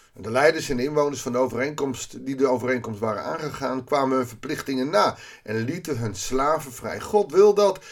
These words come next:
Hij zegt: "Als jij wordt veroverd, als je, dan mag je niet nog eens zelf slaven hebben." Eh,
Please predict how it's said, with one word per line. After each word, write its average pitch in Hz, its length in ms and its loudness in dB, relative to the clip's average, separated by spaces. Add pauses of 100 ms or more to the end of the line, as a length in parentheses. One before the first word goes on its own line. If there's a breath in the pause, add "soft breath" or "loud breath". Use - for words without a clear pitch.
(120)
Hij - 140 0
zegt: - 280 0
"Als 214 280 8
jij 190 380 8 (200 loud breath)
wordt 160 220 6
veroverd, 160 460 2
als 156 240 0
je, 147 80 -8
dan 156 320 2
mag 160 260 0
je 143 100 -4
niet 180 160 -6
nog 175 220 2
eens 120 160 -10
zelf 165 400 2
slaven 143 480 0
hebben." 107 280 -2 (520 loud breath)
Eh, 117 300 -2